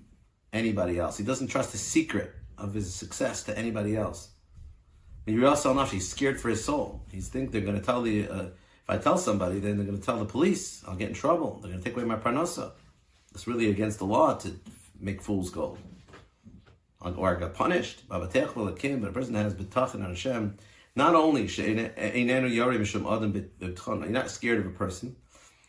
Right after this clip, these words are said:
aval, but who misparba, he's actually proud of his bitachon. You won't be embarrassed about your bitachon, you'll be proud of it.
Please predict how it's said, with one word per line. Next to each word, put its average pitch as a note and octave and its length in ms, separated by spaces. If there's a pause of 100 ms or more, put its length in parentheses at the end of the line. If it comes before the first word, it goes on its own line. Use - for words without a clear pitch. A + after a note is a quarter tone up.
(180)
aval, A#2+ 460
but B2+ 420 (300)
who G2 100
misparba, A#2+ 520
he's G#2 160
actually B2+ 300
proud C#3 420
of G2 60
his F2 100
bitachon. - 420 (220)
You G#2+ 80
won't A#2 120
be A#2+ 140
embarrassed A2 460
about G2+ 160
your G2+ 100
bitachon, A2+ 440
you'll A2 100
be G#2 100
proud B2 340
of G2 80
it. - 160